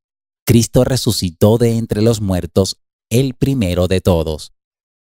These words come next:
La certeza de nuestra resurrección radica en Cristo resucitado, a quien nos incorporamos por el bautismo.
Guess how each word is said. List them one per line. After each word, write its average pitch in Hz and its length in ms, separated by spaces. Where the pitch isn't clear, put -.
La 127 160
certeza 147 580
de 135 100
nuestra 101 420
resurrección 95 800
radica 117 540
en 101 140
Cristo 113 400
resucitado, 98 920
a 104 100
quien 92 260
nos 92 200
incorporamos 98 800
por 85 200
el 85 120
bautismo. 82 640